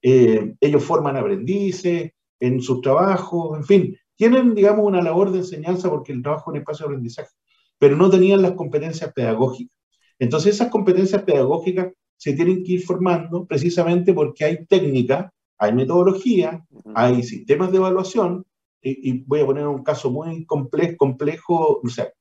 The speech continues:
Speaker 1: no es complejo, sino que muy concreto, que es el de la formación por competencia.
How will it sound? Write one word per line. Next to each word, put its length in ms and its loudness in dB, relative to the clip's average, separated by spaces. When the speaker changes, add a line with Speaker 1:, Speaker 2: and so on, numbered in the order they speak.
Speaker 1:
no 140 -2
es 60 -4
complejo, 460 0
sino 240 -6
que 260 2
muy 160 -4
concreto, 500 4
que 200 2
es 160 -6
el 160 -2
de 80 0
la 100 -2
formación 420 -6
por 160 -2
competencia. 640 -6